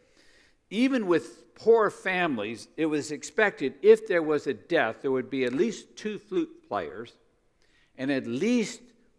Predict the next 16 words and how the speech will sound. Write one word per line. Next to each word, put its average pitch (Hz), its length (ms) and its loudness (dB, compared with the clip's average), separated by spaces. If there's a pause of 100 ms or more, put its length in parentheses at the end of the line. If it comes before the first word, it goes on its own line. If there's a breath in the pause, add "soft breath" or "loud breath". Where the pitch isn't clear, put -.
(120)
one 160 480 -2 (200)
professional 151 840 -6 (140)
wailing 131 480 -2 (100)
woman. 110 300 -4 (220)
In 113 100 -10
other 123 160 -6
words, 120 160 -8
she 226 300 -8
comes, 120 440 -10
she 190 260 -12
sets 147 420 -8
the 127 120 -12
tone, 110 460 -8
at 104 80 -10
least 226 400 -2
one, 113 340 -6